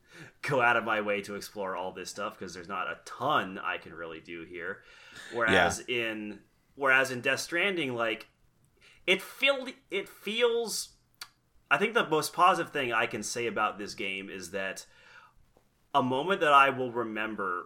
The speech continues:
Speaker 1: for the rest of this year, and probably for, like, the thing I will remember this game the most by when I actually wanna feel good about it,
Speaker 2: Uh-huh.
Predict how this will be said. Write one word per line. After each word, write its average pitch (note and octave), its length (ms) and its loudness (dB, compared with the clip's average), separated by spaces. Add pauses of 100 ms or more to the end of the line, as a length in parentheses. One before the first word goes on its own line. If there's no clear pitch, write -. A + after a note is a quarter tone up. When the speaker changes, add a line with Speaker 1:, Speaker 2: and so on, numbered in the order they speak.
Speaker 1:
for G#2 380 -8
the G2 120 -10
rest A2+ 280 -2
of A2 40 -10
this G#2+ 220 -4
year, G2+ 260 0
and F#2+ 140 -2
probably F3+ 420 -2
for, C3 240 -6
like, A2 300 -2
the A2 80 -6
thing C#3+ 240 -4
I B2+ 100 6
will A2+ 220 -2
remember G#2+ 340 -4
this G2 220 -8
game G2+ 300 -6
the F#2 100 -10
most G2+ 380 -4
by E2+ 300 -2
when F2 180 -8
I F2 80 -4
actually F2+ 400 -4
wanna E2 260 -10
feel E2+ 240 -14
good G2 240 -10
about E2 340 -6
it, E2 140 -8 (460)
Speaker 2:
Uh-huh. B2+ 120 6